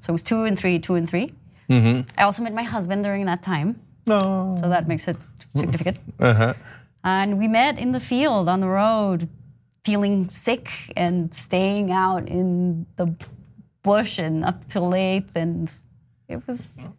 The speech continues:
Speaker 2: All right,
Speaker 1: it was a
Speaker 2: is
Speaker 1: rough
Speaker 2: it
Speaker 1: job, but it was really great.
Speaker 2: Yeah, sometimes, uh, i-, the best things are in the toughest times, and, uh, it's also a little schmoopy papoopy, so that's a very nice romantic
Speaker 1: <laughs>
Speaker 2: story. Um, I t-, talked to the executive producer of Seinfeld yesterday, so I got Seinfeld in the head.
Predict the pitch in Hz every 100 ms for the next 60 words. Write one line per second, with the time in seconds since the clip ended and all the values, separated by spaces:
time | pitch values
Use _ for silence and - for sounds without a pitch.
0 | - 147 202 240 285 277 180 330 466 320
1 | 285 254 220 220 208 208 - 220 202 60
2 | - - - - _ _ _ _ - 190
3 | 147 - 139 139 135 120 104 117 110 110
4 | 107 107 110 107 104 104 101 110 95 110
5 | 92 101 92 92 107 98 92 110 95 -
6 | 92 87 90 - 117 107 101 98 101 101
7 | 104 123 113 120 101 113 101 104 98 98
8 | - 120 98 90 92 104 92 90 95 101
9 | 92 90 - 104 95 90 87 - 90 90
10 | 87 90 - - - 190 - 170 120 101
11 | 107 120 269 127 120 117 113 101 98 -
12 | - - - 120 120 110 101 123 104 117
13 | 101 104 98 92 95 - 92 95 87 87
14 | 87 92 87 90 87 92 85 82 - 85
15 | 85 90 85 - 90 85 85 80 82 87